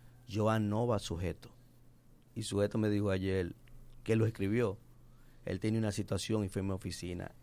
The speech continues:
Y yo le dije a él, "Mira, fulana es mi pareja." Y me dijo, "No te voy a decir nada y me retiro." Usted no es de ahí. Oye, fue, oye, ¿cuál fue el, la expresión de él? "Ese no es su círculo." Oyó, y no lo voy a ofender,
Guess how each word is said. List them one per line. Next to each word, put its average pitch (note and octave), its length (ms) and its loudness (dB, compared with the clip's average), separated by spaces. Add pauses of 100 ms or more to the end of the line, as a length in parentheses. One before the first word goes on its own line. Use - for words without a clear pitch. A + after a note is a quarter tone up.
Y - 100 -8
yo G2 120 -2
le G2+ 100 0
dije G2 220 0
a F#2+ 120 2
él, F2+ 220 -2 (1000)
"Mira, G2+ 420 -2
fulana G2 400 -2
es G#2+ 40 0
mi G#2 120 0
pareja." F2 480 -4 (340)
Y G2 40 -10
me F#2+ 140 -4
dijo, G2+ 320 -4
"No G#2 140 0
te A#2 100 -2
voy A2+ 120 0
a - 20 -2
decir G#2 220 -4
nada F#2+ 180 -2
y F#2 40 -2
me F2 140 -4
retiro." - 460 -12 (760)
Usted G#2 340 -2
no G#2+ 80 2
es G#2 80 2
de G2 120 0
ahí. F2 200 -4 (840)
Oye, B2+ 240 4
fue, A#2+ 280 6
oye, B2+ 260 4
¿cuál B2 140 -2
fue A#2+ 260 2
el, A2+ 140 -4
la A2 180 -4
expresión G#2 460 -6
de G2+ 100 0
él? F#2+ 80 -6 (420)
"Ese C3+ 320 6
no A2 360 6
es A2+ 320 2 (180)
su - 180 -2
círculo." G2 580 -2 (760)
Oyó, B2 380 4 (240)
y A2+ 100 0
no A2 160 4
lo B2 80 8
voy A#2 140 10
a A2+ 80 10
ofender, G2 480 2